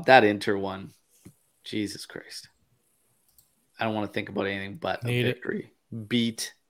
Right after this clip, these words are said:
Speaker 1: Inter, okay? Hellas Verona and then Lazio. Obviously,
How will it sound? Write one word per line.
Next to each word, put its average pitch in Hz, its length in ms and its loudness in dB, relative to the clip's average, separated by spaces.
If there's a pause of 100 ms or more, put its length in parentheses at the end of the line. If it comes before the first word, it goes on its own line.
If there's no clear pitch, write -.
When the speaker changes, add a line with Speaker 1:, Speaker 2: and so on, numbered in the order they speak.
(380)
Speaker 1:
Inter, - 460 -8 (200)
okay? 98 340 -2 (720)
Hellas 160 300 12
Verona 131 500 10
and 117 160 2
then 117 120 6
Lazio. 110 680 8
Obviously, 113 840 10